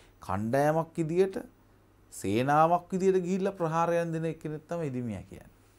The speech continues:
ඒත් මේකේ තව සිද්ධ වෙන එක. තව මලක් හැදුනට ගෙඩි හැදෙන්නේ. ඇයි ඒ? අර ගහේ වැඩිපුරම දෙමියෝ නම් ඉන්නේ කෘමී සතුන්ට ඒ මේ හැකියාවක් නෑ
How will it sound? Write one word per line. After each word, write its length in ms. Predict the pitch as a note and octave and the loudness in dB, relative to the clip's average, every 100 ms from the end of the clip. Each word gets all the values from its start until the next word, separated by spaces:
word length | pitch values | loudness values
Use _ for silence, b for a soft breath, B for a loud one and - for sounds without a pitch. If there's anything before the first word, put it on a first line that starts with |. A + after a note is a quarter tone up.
| b b b b | b b b b
ඒත් 320 | F3+ G3 F#3+ D3 | -10 -10 -12 -8
මේකේ 280 | C#3+ E3 G#3 | -6 -4 -8
තව 220 | C3+ D#3+ G#3+ | -8 -8 -8
සිද්ධ 300 | G#3 C#3 A2 | -8 -8 -6
වෙන 140 | F#2 | -6
එක. 160 | F2 F#2 | -8 -14
තව 220 | - D3 F#3+ D#3 | -6 -4 -2 -4
මලක් 460 | A#2+ B2 F3+ G#3 - | 2 4 6 4 0
හැදුනට 420 | A3+ G#3 A3 A#3 A#3 | -8 -6 -8 -6 -4
ගෙඩි 340 | E3 F#3 D3+ | -2 0 -2
හැදෙන්නේ. 500 | G#2+ F2+ F#2 F2+ C#2+ | -4 -8 -10 -12 -10
ඇයි 280 | A2+ C#3+ D3+ | -8 -6 -8
ඒ? 60 | D3+ _ _ _ _ _ _ - _ _ _ _ _ - _ _ _ - _ _ _ _ - - b b b _ | -12 _ _ _ _ _ _ -20 _ _ _ _ _ -20 _ _ _ -20 _ _ _ _ -20 -20 b b b _
අර 160 | A2+ C#3+ | -6 -4
ගහේ 420 | C#3 B2 C3 D#3 | -2 -2 -2 -4
වැඩිපුරම 480 | B2+ A2+ B2+ D3+ D3+ | -4 -4 -6 -6 -6
දෙමියෝ 420 | C3+ G#2+ A2 C3+ C#3+ | -4 -4 -4 -6 -6
නම් 260 | D3 D3+ | -6 -6
ඉන්නේ 400 | D#3 D3+ G#2+ G#2 C#3+ - b b b _ _ | -6 -6 -6 -8 -10 -16 b b b _ _
කෘමී 400 | - A#2+ C#3+ D#3+ | -6 -4 -2 -4
සතුන්ට 520 | D#3+ D#3+ D#3+ D#3 D3 | -4 -6 -4 -8 -6
ඒ 360 | E3 A#2+ B2+ D3 | -6 -2 -2 -2
මේ 220 | D#3+ E3 | -4 -4
හැකියාවක් 760 | D3+ D3+ D#3 D3+ D3+ D3+ D3 - | -4 -6 -6 -4 -2 -4 -6 -8
නෑ 400 | A2+ C3+ F#3+ G#3+ | -6 -4 -4 -6